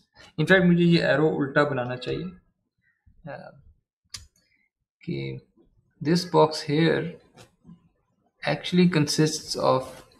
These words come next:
D neurons, ठीक है। अम, और उन D neurons में मैंने अपना input vector feed किया है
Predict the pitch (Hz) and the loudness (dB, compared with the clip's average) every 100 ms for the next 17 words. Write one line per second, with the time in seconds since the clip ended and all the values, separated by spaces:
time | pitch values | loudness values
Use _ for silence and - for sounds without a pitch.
0 | _ _ - 123 156 175 147 139 123 95 | _ _ -6 8 12 12 12 10 6 2
1 | - - - _ _ _ _ - - - | -2 -8 -10 _ _ _ _ -18 -18 -20
2 | _ - - - _ - 120 117 117 - | _ -20 -20 -20 _ -10 -8 -6 -10 -14
3 | - _ _ _ _ _ _ - _ _ | -18 _ _ _ _ _ _ -20 _ _
4 | 151 151 147 160 160 147 147 147 151 139 | 8 10 10 12 12 12 10 10 8 8
5 | 143 135 139 151 170 - - - _ 156 | 8 6 6 6 4 -4 -18 -20 _ 6
6 | 160 160 190 151 147 147 185 180 - 160 | 6 8 6 8 4 8 8 8 6 6
7 | 151 147 - 131 143 - - - | 4 2 2 6 6 4 -6 -20